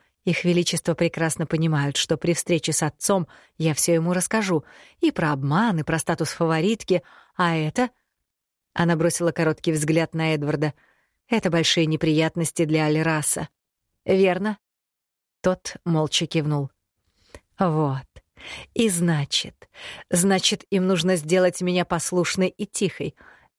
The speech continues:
этакой амёбой, без инициативы, эмоций и своего мнения.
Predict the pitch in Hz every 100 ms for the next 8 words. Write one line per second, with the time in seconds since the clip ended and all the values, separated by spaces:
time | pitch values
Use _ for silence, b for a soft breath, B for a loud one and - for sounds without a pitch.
0 | _ - 233 - 220 202 - _ _ _
1 | 208 214 214 202 151 135 147 147 - -
2 | B B B 170 165 147 - 165 160 165
3 | 156 - 185 170 151 151 160 180 - 196
4 | 175 180 160 160 170 170 175 151 151 156